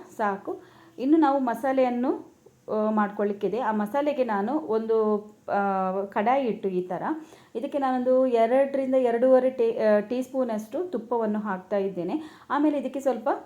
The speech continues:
ಆಲಿವ್ ಆಯಿಲನ್ನು ಕೂಡ ಆ್ಯಡ್ ಮಾಡ್ತಾ ಇದ್ದೇನೆ. ಆಲಿವ್ ಆಯಿಲ್ ಬೇಡ, ಖಾಲಿ ನಾವು ತುಪ್ಪದಲ್ಲಿ ಮಾಡ್ಬೇಕು, ಬಟರಲ್ಲಿ ಮಾಡ್ಬೇಕಂದ್ರೆ ಅದು ಕೂಡ ಓಕೆನೆ. ಅಥವಾ ಬಟರ್, ಆ, ಮತ್ತೆ ಗೀ ಯಾವುದೂ ಇಲ್ಲ ಅಂದ್ರೆ ಖಾಲಿ ಆಯಿಲಲ್ಲಿ ಕೂಡ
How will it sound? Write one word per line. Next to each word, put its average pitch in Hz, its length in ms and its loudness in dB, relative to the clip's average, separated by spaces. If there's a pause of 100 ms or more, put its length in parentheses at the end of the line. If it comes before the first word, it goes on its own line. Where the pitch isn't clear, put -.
(140)
ಆಲಿವ್ 247 240 2
ಆಯಿಲನ್ನು 214 280 0
ಕೂಡ 196 260 -2
ಆ್ಯಡ್ 185 220 0
ಮಾಡ್ತಾ 180 280 -2
ಇದ್ದೇನೆ. 180 260 -4
ಆಲಿವ್ 269 300 0
ಆಯಿಲ್ 269 160 2
ಬೇಡ, 247 180 2
ಖಾಲಿ 233 300 -2
ನಾವು 226 180 -2
ತುಪ್ಪದಲ್ಲಿ 220 440 -2
ಮಾಡ್ಬೇಕು, 208 420 -2
ಬಟರಲ್ಲಿ 214 360 -2
ಮಾಡ್ಬೇಕಂದ್ರೆ 202 540 -4
ಅದು 208 180 0
ಕೂಡ 226 160 -2
ಓಕೆನೆ. 208 480 -2 (360)
ಅಥವಾ 277 360 4
ಬಟರ್, 262 500 -2
ಆ, 226 260 2
ಮತ್ತೆ 220 440 2
ಗೀ 220 240 -4
ಯಾವುದೂ 220 340 2
ಇಲ್ಲ 220 240 0
ಅಂದ್ರೆ 208 200 0
ಖಾಲಿ 226 280 2
ಆಯಿಲಲ್ಲಿ 208 340 2
ಕೂಡ 202 220 -2